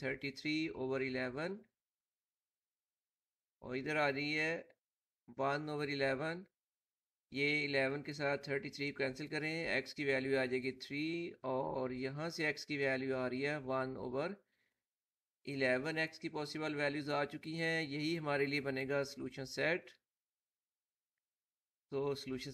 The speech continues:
सेट के अंदर ये वैल्यू लिख लें, फर्स्ट वैल्यू थी थ्री और सेकंड वैल्यू आई है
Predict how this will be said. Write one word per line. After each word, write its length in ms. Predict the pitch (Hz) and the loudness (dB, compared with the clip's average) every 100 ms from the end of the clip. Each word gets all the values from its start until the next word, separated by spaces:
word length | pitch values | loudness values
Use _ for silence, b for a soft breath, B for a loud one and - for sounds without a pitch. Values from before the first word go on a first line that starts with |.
| 135 | 0
सेट 160 | 131 | 2
के 80 | 139 | 0
अंदर 140 | 135 | 2
ये 120 | 139 135 131 | 2 2 2
वैल्यू 140 | 123 | 2
लिख 220 | 147 147 | 0 -2
लें, 320 | 156 160 165 165 - | -2 0 0 -2 -2
फर्स्ट 300 | 147 151 147 | -2 -2 2
वैल्यू 280 | 135 135 135 | 2 2 -2
थी 140 | 147 143 - | -2 -4 -4
थ्री 240 | 143 139 180 220 _ _ _ _ _ _ _ _ _ _ _ _ _ _ - | -4 0 0 -2 _ _ _ _ _ _ _ _ _ _ _ _ _ _ -12
और 380 | 127 123 127 123 | -6 -4 -4 -6
सेकंड 420 | - 131 131 139 | -4 -4 -2 0
वैल्यू 340 | 139 139 143 | 2 2 2
आई 160 | 143 143 | 2 2
है 240 | 147 151 | 0 0